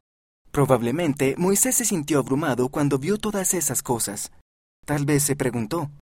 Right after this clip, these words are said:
"¿Dónde encajo yo entre tantas creaciones?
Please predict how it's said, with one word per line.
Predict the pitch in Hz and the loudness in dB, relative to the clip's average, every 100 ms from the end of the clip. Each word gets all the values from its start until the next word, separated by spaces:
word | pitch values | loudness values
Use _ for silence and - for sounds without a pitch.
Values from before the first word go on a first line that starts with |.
| _ _ _ _ | _ _ _ _
"¿Dónde | - 135 127 143 | 2 4 4 2
encajo | 135 135 151 147 | 2 -2 -2 0
yo | 139 | 0
entre | 127 127 123 | 0 -2 -4
tantas | 135 123 110 113 | -2 -2 -2 -6
creaciones? | 127 113 104 117 110 180 - | -4 -4 -4 -4 -4 -6 -10